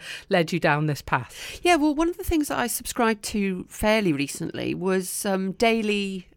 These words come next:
Speaker 2: uh, updates from LinkedIn, the sort of, you know, news that's on, that's, um, that's topical. Uh, and something came through that was talking about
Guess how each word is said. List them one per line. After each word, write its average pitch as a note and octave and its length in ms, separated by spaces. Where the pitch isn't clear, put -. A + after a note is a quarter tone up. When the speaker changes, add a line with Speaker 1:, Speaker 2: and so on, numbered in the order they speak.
Speaker 2:
uh, F3 220
updates G#3 440
from G3 180
LinkedIn, G#3+ 600
the A#3+ 60
sort - 200
of, - 180
you E3 180
know, D#3+ 60
news F#3 440
that's - 180
on, F3+ 380
that's, - 180
um, D#3+ 480
that's - 300
topical. - 640
Uh, F#3+ 280
and G3 380
something A3+ 360
came F#3+ 220
through E3 360
that - 100
was E3 120
talking F3 340
about D3 400